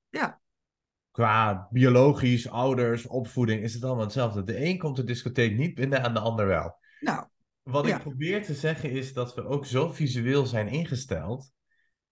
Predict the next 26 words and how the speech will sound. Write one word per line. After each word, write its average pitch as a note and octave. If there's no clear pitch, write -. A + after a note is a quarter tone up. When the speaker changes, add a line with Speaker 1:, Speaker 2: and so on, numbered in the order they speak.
Speaker 2:
dat A#2+
het A2+
mens C#3
eigen C#3
is G#2
om D#3
naar C3
die A#2
uiterlijk C3
te -
kijken. D#2+
Dus G#2
de A#2+
vraag D#3+
al A2+
van, A2+
"Heb B2+
je B2
Afrikaanse A#2+
voorouders?" A2+
zou C3
ik F#3+
al C3+
een A#2
interessantere B2+
vinden F#2